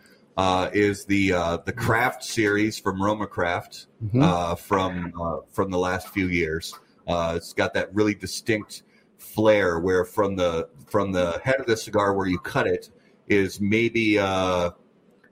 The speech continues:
Speaker 1: maybe a forty-eight ring gauge, and then it, it slowly just tapers out evenly in this cone
Speaker 2: Mm-hmm.
Speaker 1: shape up to about a, uh, maybe a sixty-four ring gauge.
Speaker 2: Yep.
Speaker 1: Um, and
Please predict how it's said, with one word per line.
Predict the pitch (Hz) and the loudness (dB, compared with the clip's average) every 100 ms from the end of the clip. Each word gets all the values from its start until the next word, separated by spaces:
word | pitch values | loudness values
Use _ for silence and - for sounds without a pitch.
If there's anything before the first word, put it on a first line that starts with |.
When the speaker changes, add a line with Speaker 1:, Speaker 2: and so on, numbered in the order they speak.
| _ | _
Speaker 1:
maybe | 87 127 135 127 117 | -2 2 4 4 2
a | |
forty-eight | - 127 120 117 107 107 107 | 2 0 2 4 4 4 0
ring | 107 107 | -2 0
gauge, | 98 92 92 - - _ _ | 2 2 -2 -10 -14 _ _
and | 101 104 | -2 2
then | 110 | 2
it, | 107 - _ | 0 -4 _
it | 98 90 _ | -4 -4 _
slowly | - - 117 117 123 117 | -10 -4 2 4 4 2
just | - 110 - - | 2 -2 -2 -4
tapers | 131 117 123 101 | -2 0 -2 0
out | 110 107 - | 2 2 0
evenly | 110 107 110 107 107 | -4 -2 0 2 2
in | 98 | 2
this | 98 92 | 0 -4
cone | - 131 123 | -2 -2 0
Speaker 2:
Mm-hmm. | 117 | 2
Speaker 1:
shape | 139 95 - | 2 2 0
up | 104 - | -4 0
to | 107 | 0
about | 92 101 98 | 2 0 0
a, | 85 78 _ _ _ _ _ | -2 -4 _ _ _ _ _
uh, | 90 87 82 80 78 - _ _ _ - | -2 0 -2 -4 -6 -10 _ _ _ -2
maybe | 107 110 107 | 0 2 2
a | 85 | 0
sixty-four | - - - - 107 117 113 104 | -2 -2 -2 -6 -4 4 4 4
ring | 101 98 | 2 0
gauge. | 87 69 - - - | -2 -4 -6 -12 -6
Speaker 2:
Yep. | 127 131 - _ _ _ - | -2 -2 -2 _ _ _ -2
Speaker 1:
Um, | 95 90 90 87 87 82 - _ _ _ _ _ - | 0 0 -2 -4 -8 -16 -20 _ _ _ _ _ -4
and | 104 101 98 92 | -2 -2 -4 -6